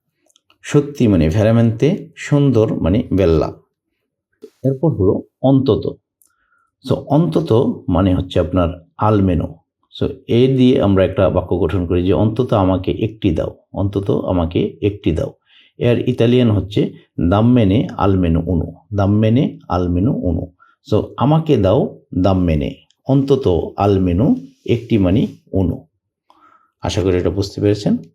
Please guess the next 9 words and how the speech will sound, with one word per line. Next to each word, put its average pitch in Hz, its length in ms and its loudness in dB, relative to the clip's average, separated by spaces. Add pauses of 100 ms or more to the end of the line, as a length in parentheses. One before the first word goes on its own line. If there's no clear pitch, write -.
(180)
নেক্সট 87 360 -2
হচ্ছে - 260 -4 (240)
"যাই 107 260 2
হোক।" - 220 -2 (640)
"যাই 107 380 2
হোক" 127 240 0 (260)
এর 87 160 -2
ইতালিয়ান 95 460 0
হচ্ছে 104 300 -4